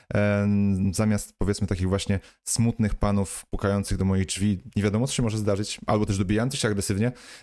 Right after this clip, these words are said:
E, nie wiadomo, nie wiadomo co. Niektórym uderzy do głowy, patrząc na to, że mają skłonności do krytykowania tego, jak kto, co, e, co celebruje, co jest co najmniej, przynajmniej jak na mnie, bardzo kuriozalne. Natomiast w szampańskich nastrojach spotykamy się dlatego, że Arsenal jest już liderem Premier League.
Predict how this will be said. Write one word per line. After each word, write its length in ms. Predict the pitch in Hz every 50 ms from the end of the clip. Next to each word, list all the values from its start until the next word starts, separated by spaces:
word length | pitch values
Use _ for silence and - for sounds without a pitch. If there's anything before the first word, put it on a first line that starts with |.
| _ -
E, 340 | 104 101 101 104 101 101 101
nie 120 | 101 104 95
wiadomo, 500 | 110 98 104 104 101 98 98 98 95 92
nie 120 | - 101
wiadomo 320 | 95 101 95 104 104 101 98
co. 220 | - - 107 107 - - - - _
Niektórym 460 | 101 101 101 - - 110 104 104 104 -
uderzy 280 | - 95 104 98 98
do 120 | 90 - 95
głowy, 240 | 92 101 98 95
patrząc 340 | - - 104 - - 101 -
na 80 | 107 104
to, 120 | - 107
że 180 | 87 92 98 95 - - _ _
mają 220 | 101 104 104 107 107
skłonności 480 | - - - 104 95 95 101 - -
do 80 | 92 92
krytykowania 600 | - - - - - - 101 87 101 92 95 95
tego, 300 | - 104 92 - 101 95 - - - -
jak 320 | 95 98 101 104 - -
kto, 380 | - - - - 101 101 101 - _ _
co, 340 | - - 110 104 101 - _ _ -
e, 300 | 107 107 104 98 95 95
co 140 | - - 104
celebruje, 500 | - - 98 104 104 107 110 101 95 92
co 160 | - - 95
jest 220 | 95 95 92 -
co 100 | - -
najmniej, 340 | 98 98 98 98 98 98 95 - - - _ _ _
przynajmniej 220 | - - 185 165 147
jak 100 | 127 110
na 100 | 113 107
mnie, 180 | 104 - - -
bardzo 340 | 98 92 87 117 117 113 123
kuriozalne. 440 | - - 110 110 95 113 98 95 90
Natomiast 460 | - 90 - 120 123 127 127 - - -
w 40 | -
szampańskich 440 | - 131 127 147 143 143 - 139 -
nastrojach 320 | 135 127 - 131 135 131
spotykamy 460 | - - - - - - 123 127 131
się 220 | 123 - 131 127 127
dlatego, 360 | 123 117 - 107 107 120 117
że 80 | 101
Arsenal 380 | 110 107 - - 104 107 113 120 - - - - _ _
jest 300 | - 101 110 127 - -
już 220 | - 123 139 - -
liderem 340 | 143 156 175 175 147 120 107
Premier 260 | - 113 101 101 98
League. 180 | 87 - -